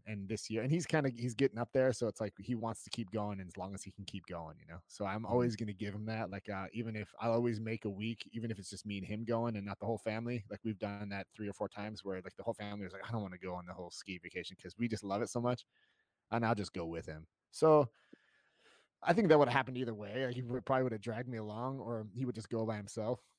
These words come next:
Speaker 1: Um,
Speaker 2: Mm.
Speaker 1: that's, like, it's interesting though. Like, if you have an influence with that, you know, I don't know. I don't think so as much as that. I think it's more just, we live it in our family,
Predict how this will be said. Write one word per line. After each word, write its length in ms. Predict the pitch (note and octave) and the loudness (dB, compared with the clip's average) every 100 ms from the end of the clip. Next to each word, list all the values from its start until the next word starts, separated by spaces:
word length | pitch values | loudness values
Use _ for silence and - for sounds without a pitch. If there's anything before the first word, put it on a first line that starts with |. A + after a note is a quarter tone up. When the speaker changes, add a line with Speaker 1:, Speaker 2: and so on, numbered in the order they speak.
| A2+ - | _ -12
Speaker 1:
Um, 380 | G2+ F#2+ F#2 A2 | -8 -8 -6 -8
Speaker 2:
Mm. 160 | A2 G2 _ _ _ _ _ - | -8 -10 _ _ _ _ _ -4
Speaker 1:
that's, 200 | F3 B3 | -2 -2
like, 100 | F3 | -6
it's 180 | F3 D#3+ | -8 -6
interesting 440 | F#3+ G3+ - A#2+ | 0 0 2 -2
though. 140 | G2+ | -2
Like, 220 | G2+ G#2 B2+ | -6 -6 -6
if 120 | B2 | -4
you 60 | |
have 240 | A2 C3+ B2+ | -2 0 -2
an 80 | G2+ | -4
influence 460 | B2 - A#2 G#2 | -8 -4 -4 -4
with 140 | G2+ - | -12 -10
that, 240 | F2+ F2 _ _ _ | -10 -10 _ _ _
you 80 | G2 | -12
know, 300 | G2 G#2 A2 - _ _ _ _ _ _ - C#3+ | -8 -6 -8 -12 _ _ _ _ _ _ -12 0
I 120 | G#3 | 2
don't 140 | C3 | 2
know. 220 | A2+ A2+ - | 0 -4 0
I 100 | G#3 | 2
don't 160 | C#3 | 2
think 180 | C3 B2 | 0 -4
so 240 | - B2 A2 | 2 4 4
as 140 | G#2 | 2
much 240 | A#2 A#2 | 0 0
as 100 | A2 | -2
that. 160 | G#2 G2+ | -4 -4
I 60 | A#2 | -2
think 400 | F#3+ F3 - - A2+ | -2 -2 -6 -14 -12
it's 160 | - | -6
more 240 | A#2 A#2 A2+ | 2 4 4
just, 240 | A2 - | 0 -4
we 180 | G#2 A2 | -4 -2
live 200 | G#2+ G#2+ | -2 0
it 140 | A2 | -2
in 100 | G2+ | -4
our 160 | F2+ G2+ | -6 -6
family, 540 | - G#2+ G#2+ G#2+ G2+ | -4 -2 -2 -4 -6